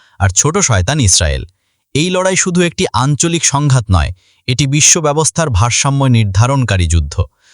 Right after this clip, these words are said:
যদি ইরান জেতে, তাহলে রাশিয়া, চীন ও ইরান মিলে গড়বে এক নতুন বহুমেরু বিশ্বব্যবস্থা।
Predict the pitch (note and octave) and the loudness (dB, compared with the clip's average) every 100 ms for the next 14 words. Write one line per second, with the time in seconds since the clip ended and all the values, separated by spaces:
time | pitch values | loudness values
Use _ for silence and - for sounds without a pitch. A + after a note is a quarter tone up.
0 | _ G#2 A2+ A#2+ G2+ G#2+ G#2 F#2+ F2 G2 | _ 0 2 0 0 0 4 4 4 2
1 | D3 E3+ _ _ - B2 C#3+ D#3 B2 A#2+ | 0 -4 _ _ -6 -2 0 0 0 0
2 | - E3+ E3+ E3+ - C#3+ E3 C3 C3+ A2+ | 0 0 -2 -2 0 0 -2 -2 0 0
3 | A#2 B2 A#2+ A#2+ A2 G#2+ A#2+ A#2+ C3 - | 0 0 0 2 2 2 2 2 0 -6
4 | _ G2+ G#2+ G#2 A2+ B2 D#3+ C#3 A2+ B2+ | _ -2 2 4 4 2 0 2 4 4
5 | B2 A#2 B2 G2 - F#2+ D#2+ D#2 - C#2 | 4 2 2 0 2 0 2 0 0 -4